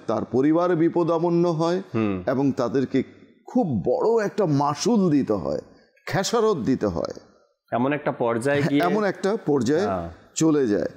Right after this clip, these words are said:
Speaker 1: আর ভুল কেন মানুষ করবে? কথায় আছে অনেক সময় যে, "ন্যাড়া বেলতলায় একবারই যায়।"
Speaker 2: একবারই যায়।
Speaker 1: এটা একটা আমাদের প্রবাদ বাক্য, খনার বচন,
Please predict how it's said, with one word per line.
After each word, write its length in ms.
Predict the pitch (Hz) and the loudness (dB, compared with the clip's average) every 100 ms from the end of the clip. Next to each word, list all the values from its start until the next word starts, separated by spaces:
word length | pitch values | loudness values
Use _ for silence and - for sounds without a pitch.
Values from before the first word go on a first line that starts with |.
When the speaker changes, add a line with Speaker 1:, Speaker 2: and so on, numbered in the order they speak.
| - - - - | -14 -20 -20 -10
Speaker 1:
আর 100 | 117 | -4
ভুল 400 | 123 104 151 214 | -2 2 2 2
কেন 280 | 185 196 208 | 0 0 0
মানুষ 360 | 214 208 220 - | 0 2 0 0
করবে? 380 | 208 208 196 226 - _ _ _ _ _ _ _ _ - - | 0 2 0 -2 -8 _ _ _ _ _ _ _ _ -16 -6
কথায় 380 | 120 151 175 160 | -4 0 2 2
আছে 200 | 127 143 | 0 0
অনেক 220 | 120 107 | 0 -2
সময় 320 | - 101 101 - - _ _ _ | -2 -2 -2 -6 -16 _ _ _
যে, 120 | 120 | 0
"ন্যাড়া 380 | 120 131 143 160 | 2 2 2 0
বেলতলায় 640 | 131 143 143 151 147 156 | 2 2 2 2 0 2
একবারই 500 | 147 113 - 120 120 | 2 0 0 0 2
যায়।" 200 | 104 101 | 0 0
Speaker 2:
একবারই 320 | 98 107 101 95 | -2 -4 -2 -4
যায়। 200 | - - _ _ _ _ _ - - | -8 -18 _ _ _ _ _ -14 -4
Speaker 1:
এটা 120 | 240 | 0
একটা 240 | 220 190 143 - | 0 0 -2 -4
আমাদের 300 | 117 135 139 | -2 0 0
প্রবাদ 320 | - 131 131 | 0 0 0
বাক্য, 440 | 120 107 110 - 123 | 0 0 -2 -2 -2
খনার 360 | - 123 123 | -2 -2 0
বচন, 460 | 117 113 98 123 180 | 0 0 0 -2 -2